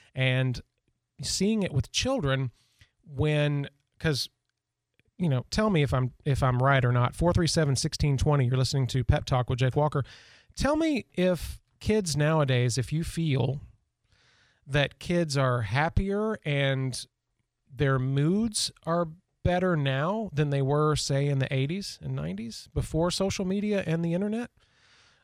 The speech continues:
Um, I don't think so. Kids seem so irritable and so, um, just quick to be mad, quick to be critical, quick to be upset. And I think that has to be,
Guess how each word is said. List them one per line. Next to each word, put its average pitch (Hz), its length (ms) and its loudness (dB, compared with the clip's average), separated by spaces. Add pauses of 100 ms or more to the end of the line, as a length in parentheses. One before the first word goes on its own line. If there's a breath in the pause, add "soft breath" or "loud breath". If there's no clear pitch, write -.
Um, 151 800 2 (1000)
I 190 100 -2
don't 262 180 -2
think 262 180 -2
so. - 300 -4 (480)
Kids 262 320 -2
seem 202 400 -2
so 185 580 -2
irritable 165 640 0
and 127 200 -2
so, 175 540 -2 (600 soft breath)
um, 135 540 -2
just - 280 -4
quick - 280 -2
to 170 100 -2
be 147 160 0
mad, 131 480 -2
quick - 220 -4
to 156 80 -6
be 139 80 -4
critical, 160 440 -4
quick - 260 -6
to 160 80 -8
be 147 120 -2
upset. - 640 -2 (400 soft breath)
And 127 200 2
I 127 120 2
think 175 200 0
that 175 140 -2
has 147 300 0
to 143 80 -2
be, 139 560 0